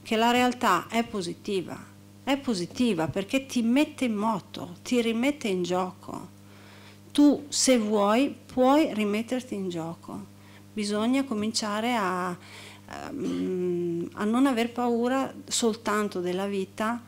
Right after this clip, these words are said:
ma ad affrontarla. Ed è chiaro che, eh, la, la più grande compagnia, mm, per quello che vedo io nel mio lavoro, eh, che possiamo fare a questi ragazzi, il più grande aiuto che possiamo dargli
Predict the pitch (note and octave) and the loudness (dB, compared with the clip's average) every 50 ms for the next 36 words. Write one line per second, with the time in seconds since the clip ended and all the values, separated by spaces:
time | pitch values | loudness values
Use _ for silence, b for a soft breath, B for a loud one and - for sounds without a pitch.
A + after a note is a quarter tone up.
0 | B B B B - G3+ F#3+ F#3+ F#3+ G3 F#3+ - - G3 G3 G3 - - E3+ E3 | B B B B 0 2 2 2 2 0 -4 -4 -4 -2 -2 -2 -2 -2 -4 -2
1 | D#3+ E3 E3+ D#3+ - - G#3 G3 G#3 G#3+ G#3 - B3+ B3 A3+ G3+ F#3 - - G3 | -2 -2 -2 -4 -4 -4 -4 -4 -4 -4 -2 0 2 2 2 2 -2 -4 -2 -2
2 | F#3 F3 E3 E3 B B B B B B B B - - G3 F3+ F3 F3 E3 - | 0 0 -2 -4 B B B B B B B B -10 -6 -4 -2 -2 -2 -4 -4
3 | - - G3+ A3 A3 A3 - - - G3 G#3 G#3 - A3+ G3+ G#3 A3+ C#4 D#4 D4 | -2 0 2 2 0 0 -4 -6 -4 -4 -4 -2 -2 -2 0 2 4 6 8 6
4 | C4 A#3+ - A3 G3+ F#3+ - G#3 G3+ G#3 G#3+ G#3 G3+ F#3+ E3 D3 - - - - | 6 4 2 0 -2 -2 0 0 0 2 2 4 4 2 2 0 -2 -6 -12 -16
5 | - - - - - - - F3+ F3+ F3 - - F#3+ F#3 - G#3+ G#3 G#3 G3 - | -20 -20 -20 -20 -14 -8 -4 -4 -4 -4 -4 -4 -6 -4 -2 0 0 0 0 -2
6 | F#3+ E3+ F3+ F#3 F#3 F3+ F3+ F3+ G3 G#3 G3+ F#3+ F#3 F3+ F3+ F#3 F#3+ G3 G3 F#3+ | -2 -2 0 -2 0 0 0 0 2 2 2 2 2 2 2 2 2 2 0 0
7 | G3 G3 F3+ E3+ D#3+ D#3+ E3 - - - - - - - - G3 F3+ F3 F3+ - | 0 0 0 0 0 -2 -4 -6 -8 -14 -18 -16 -12 -8 -6 -4 -4 -6 -6 -6
8 | G#3 - - G#3 G3 - B3+ B3 A#3+ A3+ A3+ - A3 F#3+ E3+ E3 - F#3+ - - | -8 -6 -4 -2 0 2 4 4 4 2 2 0 0 0 0 -2 -4 -6 -6 -4
9 | F#3+ F#3 F3+ F3+ F3+ F#3 F3+ F3+ F3+ - - G#3+ G3+ F#3+ - A3 G3 F#3 G#3+ A#3+ | -4 -4 -4 -4 -2 -2 -2 -2 -2 -4 -4 -4 -4 -4 -4 -4 -2 0 2 2
10 | C#4 D#4 D4 B3+ A3+ G3+ G3 G#3 G#3+ G3+ G3 - F3+ D#3+ D3+ - E3 D#3+ - G#3 | 4 6 6 4 4 2 2 0 0 -2 -2 -4 -6 -8 -8 -8 -6 -4 -4 -2
11 | G3 F#3+ F3+ F3 F3+ F3+ F3+ E3 F#3+ G3 G3+ A3 B3+ | -2 -2 -2 -2 -2 -2 -2 -2 -2 -4 -4 -4 -4